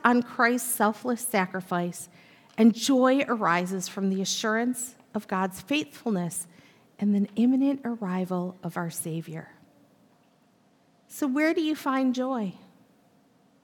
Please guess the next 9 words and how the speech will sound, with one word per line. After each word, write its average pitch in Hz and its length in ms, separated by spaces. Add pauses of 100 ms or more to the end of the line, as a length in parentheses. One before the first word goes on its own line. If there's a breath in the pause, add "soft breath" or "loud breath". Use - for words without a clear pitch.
(520)
Where 294 80
do - 0
you 320 100
find 392 340
it? - 220 (1500 soft breath)
Think 247 240
about 226 400
your 208 240
day-to-day 190 1160